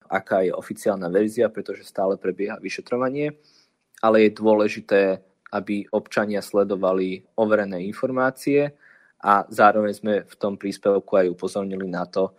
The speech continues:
že sa môžu šíriť dezinformácie v súvislosti s dopadom tejto rakety. Toto bolo,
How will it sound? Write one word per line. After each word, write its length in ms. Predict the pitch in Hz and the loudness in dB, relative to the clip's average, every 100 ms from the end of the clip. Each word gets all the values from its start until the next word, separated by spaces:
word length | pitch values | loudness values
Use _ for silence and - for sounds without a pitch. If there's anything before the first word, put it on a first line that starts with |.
| _ _ | _ _
že 160 | 104 - | -10 -6
sa 160 | 104 | -4
môžu 400 | 104 107 104 107 | 0 2 2 -2
šíriť 480 | 98 - 98 98 - | -10 -6 -6 -6 -4
dezinformácie 1040 | 104 101 92 95 92 90 87 101 98 92 | -4 -4 -8 -6 -4 -4 -4 -2 0 0
v 240 | - _ - | -4 _ -6
súvislosti 800 | 120 101 - 90 - 101 90 - | -4 -2 -4 -8 -6 -8 -8 -8
s 80 | - | -6
dopadom 480 | 98 - 101 92 | -4 -4 -6 -6
tejto 240 | - 82 85 | -6 -4 -4
rakety. 560 | 78 - 87 - 80 _ _ - - _ _ - | -4 -6 -10 -10 -16 _ _ -20 -20 _ _ -2
Toto 240 | 135 131 | 0 4
bolo, 640 | 113 110 110 107 101 - | 4 4 4 6 4 2